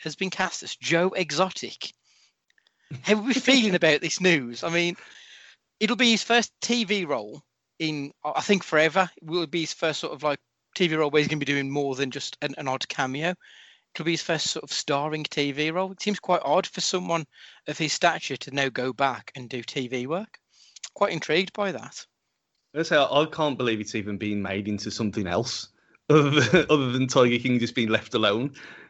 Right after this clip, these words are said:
Speaker 2: just to, just to flourish in its own genius. Um, but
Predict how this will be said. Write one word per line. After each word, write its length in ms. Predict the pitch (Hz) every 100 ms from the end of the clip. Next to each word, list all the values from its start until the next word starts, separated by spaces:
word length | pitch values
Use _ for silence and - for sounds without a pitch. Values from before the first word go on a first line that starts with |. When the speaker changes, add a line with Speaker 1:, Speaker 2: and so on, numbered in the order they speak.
| _
Speaker 2:
just 200 | 139 131
to, 80 | 131
just 180 | 127 131
to 80 |
flourish 360 | 131 131 123 120
in 60 | 120
its 160 | 120
own 180 | 117 110
genius. 520 | 104 107 131 156 - _ _ - - -
Um, 400 | 113 113 113 110 - -
but 200 | 135